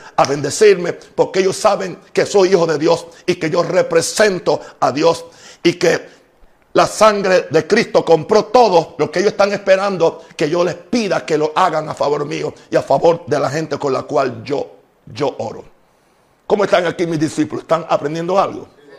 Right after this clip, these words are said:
Tengo dos discípulos aquí, gloria a Dios. Tremenda iglesia la que tengo hoy. Tranquilo, que no le va a recoger la ofrenda, ¿ok?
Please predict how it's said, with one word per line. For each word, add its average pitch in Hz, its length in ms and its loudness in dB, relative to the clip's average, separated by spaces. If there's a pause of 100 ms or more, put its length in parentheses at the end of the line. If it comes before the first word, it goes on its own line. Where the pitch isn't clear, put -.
(600)
Tengo 147 300 -4
dos 147 180 -2
discípulos 139 540 -4
aquí, 127 220 -6
gloria 131 480 -2
a 113 40 -8
Dios. 127 200 -8
Tremenda 165 400 -4
iglesia 151 320 -2
la 135 100 -2
que 123 100 -8
tengo 127 340 -6
hoy. 110 140 -12 (760)
Tranquilo, 175 480 0
que 170 100 0
no 180 100 2
le 185 80 2
va 175 120 4
a - 20 -4
recoger 156 300 0
la 156 60 -4
ofrenda, - 360 -8
¿ok? - 100 -18